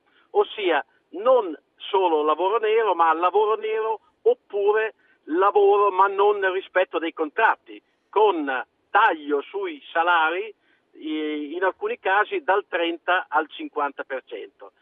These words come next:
Quindi è una, uno studio più complesso che ha evidenziato come centomila siano i lavoratori sfruttati da quelle false cooperative che noi vogliamo combattere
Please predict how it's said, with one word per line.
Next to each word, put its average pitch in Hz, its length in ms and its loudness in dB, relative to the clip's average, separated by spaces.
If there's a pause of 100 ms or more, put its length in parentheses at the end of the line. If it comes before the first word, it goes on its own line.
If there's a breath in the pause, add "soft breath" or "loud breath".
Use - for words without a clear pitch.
(180)
Quindi 208 280 -4
è 180 280 6 (320 soft breath)
una, 165 580 4
uno 170 260 -6
studio 165 540 -4 (240 soft breath)
più 202 160 -6
complesso 180 540 -2
che - 140 -4
ha 175 100 4
evidenziato 175 920 -2
come 127 440 -6 (360)
centomila 226 880 0 (120)
siano 202 300 0
i 180 60 0
lavoratori 185 760 0
sfruttati - 800 -6 (300 soft breath)
da 165 140 -2
quelle 202 280 0
false 220 380 2
cooperative 175 680 -4
che 170 120 -6
noi 202 220 2
vogliamo 180 560 0 (240 soft breath)
combattere 185 880 0